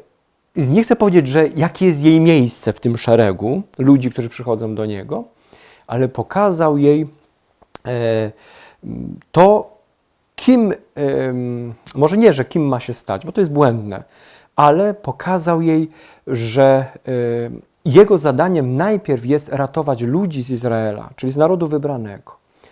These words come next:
I ta kobieta swoją wiarą pokazała najpierw, że ma wiarę większą od tych uczniów, którzy byli obok Pana Jezusa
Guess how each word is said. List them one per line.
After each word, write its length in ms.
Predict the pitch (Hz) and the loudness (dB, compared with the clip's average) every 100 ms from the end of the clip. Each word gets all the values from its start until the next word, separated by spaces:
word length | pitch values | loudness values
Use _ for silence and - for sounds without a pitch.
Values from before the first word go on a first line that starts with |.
| _ - - | _ -14 -2
I 60 | |
ta 120 | 170 | 0
kobieta 560 | 160 143 220 254 170 135 | 2 2 2 2 2 0
swoją 380 | - 208 254 226 | 0 2 2 4
wiarą 420 | 160 127 127 165 | 4 4 4 0
pokazała 480 | 170 160 147 147 139 | 0 0 4 4 4
najpierw, 420 | 147 143 110 110 | 4 4 2 -4
że 80 | 123 | 0
ma 120 | 123 | 0
wiarę 300 | 123 123 120 | 2 0 0
większą 460 | 123 165 190 - 127 | 2 4 4 2 0
od 160 | - | 0
tych 160 | 185 180 | -2 -2
uczniów, 320 | 214 - 131 | -6 -2 -4
którzy 220 | - 131 | -2 -4
byli 140 | 143 147 | 0 0
obok 200 | 127 127 | 0 -4
Pana 220 | 131 113 | -6 -6
Jezusa 400 | 113 117 123 160 | -8 -10 -14 -14